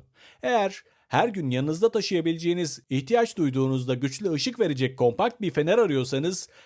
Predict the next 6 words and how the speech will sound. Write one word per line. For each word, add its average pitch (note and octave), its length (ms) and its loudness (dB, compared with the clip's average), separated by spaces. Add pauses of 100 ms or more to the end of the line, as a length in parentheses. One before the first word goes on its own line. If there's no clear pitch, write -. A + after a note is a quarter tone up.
(140)
P A3 240 6
iki A3+ 260 -4
R C#3+ 160 4
beklentilerinizi F3+ 840 2
fazlasıyla C#3 680 2
karşılayacak. C3 840 0